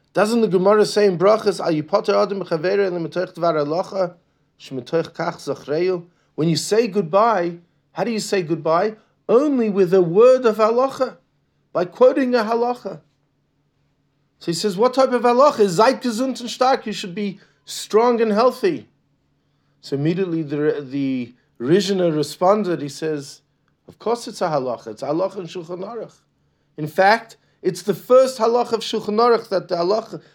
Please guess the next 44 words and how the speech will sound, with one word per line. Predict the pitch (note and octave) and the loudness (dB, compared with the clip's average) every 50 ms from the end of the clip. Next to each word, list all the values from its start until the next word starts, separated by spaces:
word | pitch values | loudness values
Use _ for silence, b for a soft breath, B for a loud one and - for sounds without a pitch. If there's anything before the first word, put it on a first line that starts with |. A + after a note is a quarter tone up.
| b b | b b
the | b D#3+ | b -6
Shulchan | D3+ - A3 A3+ G#3+ G3+ F#3 | -4 -4 -4 -4 -4 -2 -2
Aruch | G3 G#3+ G#3+ F#3+ - - | 0 0 0 0 -2 0
quotes | - G#3 A3 A3 G#3+ - | 2 2 2 2 2 -2
the | F#3+ | -6
Mishnah | E3+ G3+ G#3+ G#3 G3 G3 | -6 -6 -6 -6 -6 -6
in | F3 | -2
Pirkei | - G3 G#3 G3+ F3+ F3+ | 0 0 0 2 2 2
Avos, | F3 A3 A#3 A3 G3+ E3+ - B B B B B B | 2 2 2 2 0 0 -2 B B B B B B
"Heve | - E3+ F3+ F#3+ - | 0 0 2 0 0
az | - - A#3 B3 G3 - | 2 4 4 4 2 0
kenomer | - - G3 G3 G#3+ A3+ A3+ A3+ G#3+ | -2 0 2 4 4 4 4 4 2
v'kal | G3 F3+ - G3 G#3 A#3 A3 | 0 0 2 2 4 4 2
kenesher | - G3+ F3+ G3 A3 G#3+ - A3 | 0 -2 -2 -2 -2 0 0 2
rotz | G3+ G#3 A3 A3 A3 | 2 2 2 0 -2
ketzvi | - G3+ E3 - - G#3+ G#3+ F#3 | -6 -10 -8 -6 -6 -6 -6 -6
v'gibri | G3 E3 G#3 A#3 A#3 A3 E3 | -6 -6 -6 -6 -6 -2 0
kari, | G3 F#3+ F#3 E3+ F3+ G#3 A#3 C4 B3 B3+ b b b b b b b _ | 0 0 2 0 0 0 0 -2 -4 -6 b b b b b b b _
la'aseis | - B2+ C3+ C3 - - G3 G3+ G3 - - C#3+ | -10 -8 -8 -6 -2 0 0 0 0 -2 -10 -12
ritzono | C#3 - - F#3+ G3 F#3 F3 D3+ | -10 -8 -6 -6 -4 -4 -6 -6
v'chav | C#3+ F3 F3 E3+ D#3+ D3+ - - | -6 -8 -8 -8 -10 -12 -12 -12
shbeshmayim." | D#3 D3+ C#3+ - - C3+ C3 B2+ C3+ C#3 C#3 A#2 G#2 - _ _ _ _ _ _ _ - | -10 -10 -10 -10 -10 -10 -8 -6 -6 -4 -4 -6 -8 -10 _ _ _ _ _ _ _ -8
That | C3+ C#3 | -8 -6
a | - | -4
person | - - A3 B3 B3 B3 A3+ G3+ | 0 4 6 6 6 4 0 -4
should | E3+ - - D#3 | -4 -6 -8 -8
be | D3 F3+ F3 E3 E3 B B B B | -6 -4 -4 -4 -6 B B B B
brazen | - E3 E3+ F#3+ A3+ B3+ C#4+ C4+ A3+ B3+ B3+ B3 | -2 2 4 6 6 6 6 4 4 4 4 4
as | A#3 F#3+ G3+ | 4 4 4
a | A3 | 2
leopard, | G#3+ A3+ A#3 A3+ A3 G#3+ F#3+ D#3+ | 4 4 4 4 4 0 0 0
light | F3 F#3+ A3 A#3+ C#4 C4+ - | 0 0 4 4 4 4 2
as | A#3+ A3 F#3+ G3 | 0 -2 0 0
an | G#3 G3+ - | -2 -2 -2
eagle, | F#3+ A3 A#3+ G#3+ F3+ F#3+ D#3+ C3 G#2+ - _ _ _ _ _ _ _ | -4 -6 -6 -4 -2 -2 -2 -2 -2 -6 _ _ _ _ _ _ _
swift | - - - - A3+ B3 B3 B3 - G#3+ | -18 -16 -10 -4 -2 -2 -2 -2 -4 -6
as | G3 D#3+ E3 | -6 -4 -6
a | D#3+ | -6
deer, | C3+ D#3+ F3+ G3+ G#3+ A3+ A#3+ | -6 -4 -2 0 0 0 -2
and | A#3 - E3 D3+ | -2 -4 -8 -10
strong | - - - - G3+ G#3+ A3 A3 | -10 -8 -2 0 0 0 2 0
as | G3+ E3+ | -2 -2
a | D#3+ D#3 | -4 -4
lion | D3+ D3+ D#3+ F3 G3 G#3+ A#3 A#3+ A#3 | -4 -2 0 0 2 2 0 0 -2